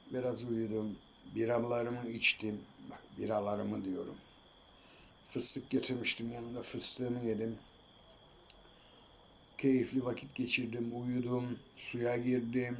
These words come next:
suda keyif yaptım, suda yattım. Yani suda yattım demek, kıyıda böyle yatıyorsun, o su seni masaj yapar gibi şey yapıyor. Ba-, bayağı keyifliydi. Üç adet bira tükettim, düşünün yani.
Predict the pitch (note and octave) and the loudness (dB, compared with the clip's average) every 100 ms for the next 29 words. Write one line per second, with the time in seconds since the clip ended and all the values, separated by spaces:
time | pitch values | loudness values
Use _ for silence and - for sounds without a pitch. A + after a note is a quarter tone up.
0 | G#2+ - - A#2 B2 - B2 B2 - B2 | -6 -8 -2 2 2 2 -2 -2 2 4
1 | A#2 - - B2+ B2 A2+ - G#2+ A#2 B2 | 2 0 0 2 2 -2 -6 -2 2 2
2 | A#2+ - - C3+ C3 B2 - - G2+ - | 2 0 2 4 4 0 -4 -12 -10 -10
3 | - - - G#2+ A#2+ A#2+ - B2+ B2+ D#3 | -10 -12 -4 0 2 0 0 2 2 2
4 | D#3+ - - - - - - B2+ B2+ B2+ | -2 -8 -20 -20 -20 -16 0 6 8 8
5 | B2+ A#2 A#2 A2+ A2 A2+ - A#2+ G#2+ - | 6 4 4 4 4 2 0 -4 -4 -6
6 | - - G2 F#2+ - - - G2+ G#2 G2+ | -8 -8 -12 -12 -10 -10 -4 -2 -2 -4
7 | - - - - - - - A#2 G2+ G#2+ | -8 -18 -20 -20 -16 -10 -8 -6 -4 -4
8 | G#2+ A2 G2 G2+ A2 A#2 - - - - | -4 -4 -4 -4 -4 -6 -8 -20 -20 -20
9 | - - - - - A2 A2 - B2+ C3+ | -20 -20 -20 -8 -2 0 0 0 2 6
10 | D#3 D#3+ D#3+ G3+ F#3+ F3 - C#3+ C3+ C3+ | 6 8 8 10 10 8 6 8 8 6
11 | C#3+ A#2 C#3 - - - - - D#3+ E3 | 4 6 4 0 -6 -18 -20 -8 0 6
12 | C#3+ D3+ D3+ A#2+ C3+ C#3 - G#2 - - | 6 6 4 6 6 6 2 -4 -4 -8
13 | F#2 G2 G2+ A2 G#2 F#2 F2 F2+ A2+ | -8 -6 -2 -2 0 -2 -4 -4 -6